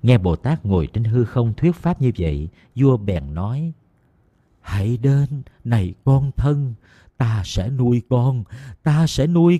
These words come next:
con." Và vua đưa hai tay lên, một ngàn bàn tay đưa lên để đón Bồ Tát. Nhưng Bồ Tát không xuống bàn tay nào khác, chỉ xuống vào bàn tay nhà vua và ngồi trên bắp dế vua. Vua phong cho con làm phó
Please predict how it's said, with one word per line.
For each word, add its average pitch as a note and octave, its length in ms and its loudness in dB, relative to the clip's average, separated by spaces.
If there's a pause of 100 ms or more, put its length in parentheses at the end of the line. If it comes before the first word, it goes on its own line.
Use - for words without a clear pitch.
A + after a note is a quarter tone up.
con." F3 440 2 (1120)
Và G#2 140 0 (120)
vua A2 280 -2
đưa B2+ 200 2
hai B2 220 -2
tay A#2+ 200 -4
lên, A2+ 340 -6 (520)
một A#2+ 200 0
ngàn G#2 280 0
bàn E2 240 -4
tay B2+ 280 -4
đưa C3+ 240 0
lên C3 200 -2
để G2 100 -2
đón C3+ 260 -2
Bồ F#2+ 160 2
Tát. D3 340 -6 (460)
Nhưng D3+ 140 4
Bồ A2+ 100 2
Tát D#3+ 220 -4
không D#3+ 220 0
xuống F#3 300 -2
bàn F2+ 240 0
tay C3+ 160 -2
nào F2+ 240 -2
khác, D3+ 320 -6 (380)
chỉ A2+ 160 4
xuống F#3 300 0
vào F#2 260 0
bàn D2 280 -4
tay B2 160 -2
nhà F#2 340 -4
vua A2+ 320 -2 (360)
và A2+ 120 0
ngồi F#2+ 460 2
trên B2 380 -6
bắp D#3 180 -2
dế C#3 280 0
vua. A#2 320 -2 (880)
Vua C3+ 240 4
phong C#3 320 -2
cho C#3+ 120 0
con C3+ 220 0
làm E2+ 280 -4
phó C#3 260 -2